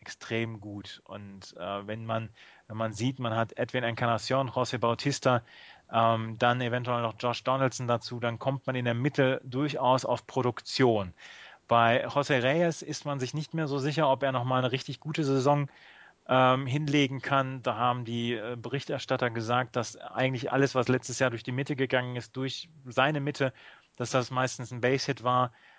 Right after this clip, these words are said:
äh, dass sie mit ihm nicht so zufrieden waren. Mit Maisa Isturiz ist auf der Second Base jemand, von dem man auch nicht unbedingt weiß,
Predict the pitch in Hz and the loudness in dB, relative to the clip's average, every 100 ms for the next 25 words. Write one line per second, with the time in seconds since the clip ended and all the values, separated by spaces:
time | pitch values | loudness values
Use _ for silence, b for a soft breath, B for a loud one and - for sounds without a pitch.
0 | b 131 117 117 131 127 131 143 139 - | b -4 -2 -2 -2 -6 -4 -4 -4 -6
1 | 131 - - 127 123 123 113 117 117 117 | -8 -8 -4 -2 0 -2 0 2 2 -2
2 | 123 127 127 127 127 139 - 143 139 131 | -4 -6 0 0 2 0 -2 -4 0 0
3 | 131 127 120 127 117 131 127 123 123 - | 0 -4 -2 -2 0 -2 -2 -2 -2 -2
4 | 127 123 117 - 131 123 131 127 123 131 | -4 -4 -8 -6 -4 -2 0 2 2 0
5 | 127 156 147 143 135 131 135 135 | -4 -2 2 2 2 4 6 4